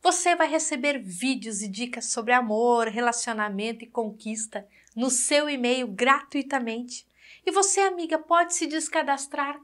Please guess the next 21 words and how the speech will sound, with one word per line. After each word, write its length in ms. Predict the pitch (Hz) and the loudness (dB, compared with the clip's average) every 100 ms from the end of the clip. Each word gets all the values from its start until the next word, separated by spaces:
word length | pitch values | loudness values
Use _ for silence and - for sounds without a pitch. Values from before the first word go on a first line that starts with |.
| _ | _
quando 320 | 311 285 277 | 0 0 -2
quiser. 560 | 277 269 240 233 247 - _ _ - - | -6 -2 0 0 -4 -14 _ _ -20 4
Aproveitando 880 | - 339 392 381 370 - 392 381 359 | 6 6 4 2 0 4 6 6 2
que 100 | 330 | 2
você 320 | 311 320 - | 2 2 2
está 380 | 302 285 - 277 | 0 -2 2 2
no 120 | 262 | 2
site, 1040 | 294 - - 294 277 277 277 - 302 285 285 | -4 0 8 8 8 4 -4 -2 0 2 0
não 360 | 277 277 311 277 | 0 0 0 -6
deixe 460 | 190 277 269 269 | 4 6 6 0
de 140 | 220 233 | -10 2
dar 200 | 247 240 | 2 2
uma 160 | 240 | -2
lida 400 | 226 233 214 220 220 - _ | -2 -4 -4 -6 -8 -20 _
em 140 | 226 240 | -6 -6
todas 540 | - 330 330 339 302 | 4 8 8 8 0
as 200 | 311 226 | -2 -2
dicas 340 | 269 262 247 | -6 -6 -6
que 120 | - 240 | -6 -6
tem 220 | 233 220 | -6 -6
lá. 220 | 202 | -8